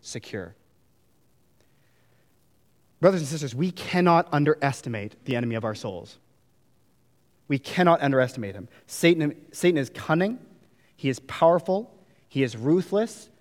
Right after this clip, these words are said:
He uses people and governments and ideologies and programs. He is better than us. He is stronger. And because we belong to his enemy,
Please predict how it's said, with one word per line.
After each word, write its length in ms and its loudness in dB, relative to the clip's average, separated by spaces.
He 140 -4
uses 460 0
people 680 0
and 240 0
governments 580 2
and 100 2
ideologies 880 4
and 180 0
programs. 840 2
He 260 2
is 340 6
better 400 6
than 320 6
us. 520 -2
He 140 2
is 80 6
stronger. 640 2
And 120 4
because 400 4
we 180 0
belong 440 6
to 180 -4
his 180 0
enemy, 380 2